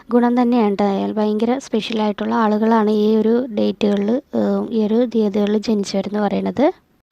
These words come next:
വളരെയധികം വ്യത്യസ്തമായിട്ടുള്ളവരാണ് ഈ തീയതിയിൽ ജനിച്ചവരെന്ന് പറയുന്നത്. വളരെയധികം നന്മയും അതിലേറെ മേന്മകളും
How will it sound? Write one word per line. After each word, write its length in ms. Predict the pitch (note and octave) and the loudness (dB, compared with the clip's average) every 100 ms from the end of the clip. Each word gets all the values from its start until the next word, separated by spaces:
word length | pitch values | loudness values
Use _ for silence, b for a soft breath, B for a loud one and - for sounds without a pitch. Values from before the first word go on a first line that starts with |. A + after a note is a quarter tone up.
| B B B | B B B
വളരെയധികം 680 | C#4+ D4 E4 D#4 D4 D#4 D#4+ | 4 4 2 0 0 -2 -2
വ്യത്യസ്തമായിട്ടുള്ളവരാണ് 1500 | A#3+ _ C4 B3+ - C#4+ C#4 C4 B3+ C4 B3 B3 B3 A#3 | -4 _ -10 -10 -6 -6 -2 -4 -4 -2 -2 0 0 -2
ഈ 160 | A3+ A3+ | 0 -2
തീയതിയിൽ 380 | A3 G#3 G#3+ A3 | -2 -2 -4 -8
ജനിച്ചവരെന്ന് 560 | A#3 A3 - G#3 G#3 G3+ | -6 -8 -8 -10 -8 -6
പറയുന്നത്. 380 | G3+ F#3+ F#3+ A3 | -6 -8 -8 -8
വളരെയധികം 760 | A#3 G#3 G3+ G#3+ A#3+ A3 A3+ A3+ | -8 -6 -6 -4 -2 -2 -2 -2
നന്മയും 540 | A3 G#3 G#3 G#3 A3 | -4 -4 -4 -4 -4
അതിലേറെ 880 | G#3 G#3+ A3 G#3+ A3 - B3 A3 A#3 | -6 -6 -6 -4 -6 -6 -6 -4 -4
മേന്മകളും 760 | A#3 G#3+ G#3 G#3 G3+ G3+ A#3 | -2 -4 -4 -4 -2 -2 -4